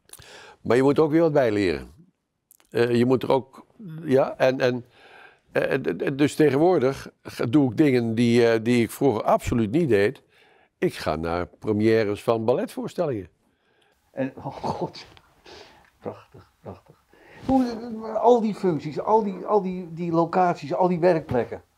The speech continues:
Speaker 2: Dat betekende misschien ook nog wel eens een keer verhuizen links en rechts. Of heel veel weg. Hoe vond je gezin dat?
Speaker 1: Ehm,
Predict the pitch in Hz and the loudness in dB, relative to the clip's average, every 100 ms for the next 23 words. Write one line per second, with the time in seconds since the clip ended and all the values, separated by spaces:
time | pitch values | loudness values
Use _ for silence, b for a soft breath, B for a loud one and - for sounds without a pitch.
0 | _ _ _ _ _ _ _ _ - _ | _ _ _ _ _ _ _ _ -20 _
1 | 165 131 175 143 131 131 160 139 151 127 | -4 0 0 2 -2 -4 -4 -2 -2 -2
2 | 107 98 - 123 117 135 180 185 180 170 | -2 -4 -4 -6 -2 -2 -2 -2 -4 -4
3 | 147 147 147 127 - _ _ _ _ _ | -6 -6 -6 -6 -12 _ _ _ _ _
4 | _ 147 107 139 147 147 131 151 160 - | _ -4 2 2 2 2 -2 0 -4 -6
5 | B - 208 220 226 202 196 170 240 226 | B -4 -2 -2 -2 -4 -4 -2 -2 -2
6 | 147 - - _ _ _ _ b b _ | -4 -6 -16 _ _ _ _ b b _
7 | _ 107 113 110 110 110 | _ 2 4 4 2 0